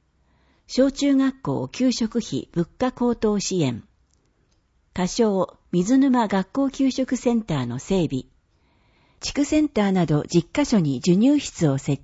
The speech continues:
置。仮称、水沼学校給食センター完成イメージのイラストがあります。令和六年度供用予定。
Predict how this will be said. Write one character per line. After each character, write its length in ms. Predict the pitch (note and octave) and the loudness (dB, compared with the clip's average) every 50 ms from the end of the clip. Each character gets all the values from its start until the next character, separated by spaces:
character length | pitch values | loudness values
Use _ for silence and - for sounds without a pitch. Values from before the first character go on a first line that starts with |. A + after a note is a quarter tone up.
| _ _ | _ _
置。 220 | - D3 - - _ _ _ _ _ _ _ _ _ _ _ _ _ _ _ _ _ _ _ _ _ _ _ _ _ _ _ _ _ _ | -2 -2 -2 -2 _ _ _ _ _ _ _ _ _ _ _ _ _ _ _ _ _ _ _ _ _ _ _ _ _ _ _ _ _ _
仮 140 | - C4 - | -6 -4 -4
称、 420 | - - A3 G#3 G3 F#3+ D#3+ - _ | 0 2 2 2 2 2 0 -2 _
水 220 | - F#3+ F#3+ C4 C#4 | -2 -2 0 2 2
沼 260 | C#4 D4 C4 C#4 C4+ | 4 4 4 4 2
学 200 | C4 B3+ B3 - | 2 -2 -4 -2
校 200 | - C4+ C4 B3 | 0 0 0 0
給 220 | A#3 - C4+ C4 | 0 0 0 0
食 240 | A#3+ - B3+ - B3 | 0 -2 -2 -4 -4
セ 180 | A3 - A#3 A3 | -2 0 0 0
ン 60 | G#3 | 0
タ 260 | - - C#3+ C#3 B2 | -2 -2 -4 -4 -4
ー 40 | A#2 | -4
完 240 | - - A3+ B3+ B3 | -2 0 0 0 0
成 200 | - - B3+ B3 | 2 2 2 2
イ 160 | B3 A#3+ A#3+ | 4 4 2
メ 160 | A#3+ A3+ G#3+ F3+ | 2 2 2 0
ー 40 | |
ジ 140 | D#3 C3+ C3 | 0 -2 -4
の 140 | C3 B2+ B2 - | -4 -4 -2 -2
イ 80 | D#3 | -2
ラ 120 | D#3 F3+ F3+ | -2 -2 -2
ス 100 | - - | -4 -4
ト 120 | - E3 | -4 -2
が 120 | D3+ D3+ C#3+ | -2 -2 -2
あ 60 | C#3+ | -2
り 120 | C#3 C#3+ | -2 -2
ま 140 | C3+ B2+ C#3 | -2 -4 -4
す。 200 | D3 - - _ _ _ _ _ _ _ _ _ _ _ _ _ - | -8 -12 -20 _ _ _ _ _ _ _ _ _ _ _ _ _ -2
令 200 | - A3+ B3+ B3 | 2 2 4 4
和 140 | F#3+ D#3 C3 | 2 0 -2
六 240 | C#3+ D3+ - - | -2 -4 -2 -2
年 220 | G3+ G#3 G#3 F#3 C#3+ | -2 -2 -2 -2 -4
度 180 | - C3 - - | -4 -6 -8 -6
供 220 | - - G#3 G#3 G#3 | -4 -2 0 0 2
用 220 | G#3 G3+ F#3+ F#3 | 0 0 0 0
予 160 | F3 E3 E3 | 0 0 -2
定。 400 | D#3+ - - A#2+ B2 - - - | -4 -4 -6 -8 -8 -8 -10 -16